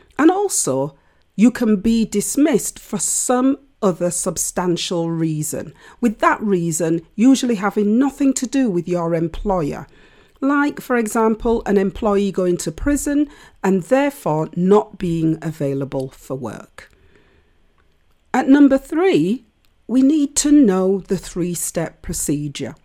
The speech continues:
This procedure is at the heart of all fair and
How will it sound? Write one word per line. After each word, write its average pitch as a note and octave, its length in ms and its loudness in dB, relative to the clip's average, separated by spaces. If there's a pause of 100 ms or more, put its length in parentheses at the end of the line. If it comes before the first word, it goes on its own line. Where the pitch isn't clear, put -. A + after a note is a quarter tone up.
(880)
This E4+ 240 6
procedure C#4 640 0
is E3+ 100 0
at D#3+ 160 -4
the F#3 120 -4
heart A#3+ 500 -2
of E3+ 260 -4
all C#4+ 380 2
fair D#3+ 720 -2
and F3 200 -2